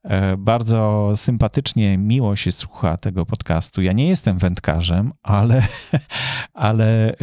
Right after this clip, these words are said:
chcę zwrócić na niego uwagę, dlatego że, mm, to jest podcast, który właśnie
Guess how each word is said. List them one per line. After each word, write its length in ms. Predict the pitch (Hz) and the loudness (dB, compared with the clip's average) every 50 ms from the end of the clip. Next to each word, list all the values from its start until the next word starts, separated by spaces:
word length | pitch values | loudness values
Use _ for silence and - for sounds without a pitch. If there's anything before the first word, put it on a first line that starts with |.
| 104 104 | -2 -2
chcę 280 | 107 - - - 120 107 | -2 -4 -2 0 0 2
zwrócić 440 | 101 107 117 127 123 - 104 101 - | 2 2 0 0 0 0 -2 0 0
na 80 | 113 | 2
niego 280 | 101 101 101 92 101 98 | 2 2 2 2 0 0
uwagę, 400 | 95 92 92 87 85 87 101 120 | 0 2 0 0 0 0 0 0
dlatego 480 | 117 107 95 - 110 98 98 104 98 92 | 0 0 0 -2 -2 -2 0 0 0 0
że, 360 | 92 95 90 90 95 95 90 | 2 2 2 2 2 2 2
mm, 840 | 92 92 - - 92 90 90 90 90 90 87 92 90 92 92 87 - | 0 -2 -2 -2 -2 0 0 0 0 0 0 0 0 0 0 0 0
to 140 | 98 92 | 0 0
jest 260 | 92 95 95 - - - | 2 0 0 -2 -4 -4
podcast, 600 | - 92 85 - - - 90 90 - - - - | -2 -2 -2 -2 -2 -2 -2 -2 -2 -4 -10 -18
który 440 | - - - 101 95 101 101 101 95 | -12 -6 -2 -2 0 2 0 0 0
właśnie 580 | 101 131 165 190 - - 185 175 165 156 151 | 0 0 0 0 0 0 0 2 2 0 0